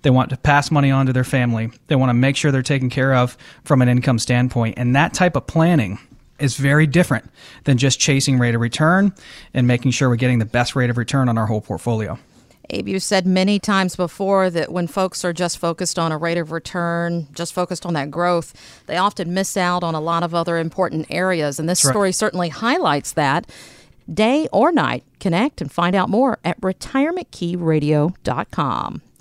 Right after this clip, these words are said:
Speaker 2: One of the most basic concepts of retirement planning is to make sure we've got enough money to last our entire life.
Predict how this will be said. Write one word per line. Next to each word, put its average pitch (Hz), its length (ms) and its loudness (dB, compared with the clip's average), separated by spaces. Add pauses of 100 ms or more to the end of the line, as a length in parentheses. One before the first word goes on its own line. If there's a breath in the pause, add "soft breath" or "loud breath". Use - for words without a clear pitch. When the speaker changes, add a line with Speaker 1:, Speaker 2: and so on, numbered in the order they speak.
(520 loud breath)
Speaker 2:
One 427 160 -2
of 415 80 -2
the 359 40 -2
most 254 360 0
basic 170 460 -2
concepts - 680 -6
of 160 160 -4
retirement 160 500 -2
planning 165 380 -2
is 202 320 -2
to 311 120 -4
make 440 160 -4
sure 320 220 -4
we've 311 160 -4
got 330 140 0
enough 311 240 0
money 240 340 0
to 170 140 -6
last 202 340 0
our 233 120 4
entire 226 400 2
life. 185 480 -2